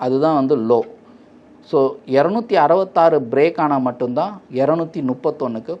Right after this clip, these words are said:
ப்ராபபிலிட்டி இருக்குன்றத நம்ம மைண்ட்ல செட் பண்ணி வச்சுக்கணும். At the same time, இருநூத்தி அறுபத்தாறு மார்க்கெட்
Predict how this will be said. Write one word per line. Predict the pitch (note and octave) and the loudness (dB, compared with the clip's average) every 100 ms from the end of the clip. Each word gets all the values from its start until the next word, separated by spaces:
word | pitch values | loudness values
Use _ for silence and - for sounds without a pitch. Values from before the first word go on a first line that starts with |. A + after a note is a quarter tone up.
| - | -4
ப்ராபபிலிட்டி | A#2 A#2+ A#2 A2+ A2 G#2+ | -2 0 0 -4 -4 -8
இருக்குன்றத | A2 A2+ A2 A#2 F3 | -8 -10 -8 -8 -6
நம்ம | C3+ B2+ F3+ - G#2+ | -8 -8 -12 -16 -10
மைண்ட்ல | A2+ C3+ C3+ B2+ | -4 0 0 0
செட் | A#2 - | -4 -4
பண்ணி | C3 A2+ | -4 -4
வச்சுக்கணும். | - - D3+ F#3+ _ - | -8 -8 -8 -10 _ -14
At | A2 A2+ | -8 -6
the | A#2 | -2
same | D#3+ E3 D3 | 0 0 -2
time, | D#3 F#3+ - - - - _ - - B2 | -6 -6 -16 -20 -20 -20 _ -20 -2 2
இருநூத்தி | E3 G3 F#3+ D3 | 2 0 2 4
அறுபத்தாறு | D3 D3+ D3+ C#3 D3 B2 | 4 2 0 0 0 -4
மார்க்கெட் | B2 - C3+ | -6 -6 -8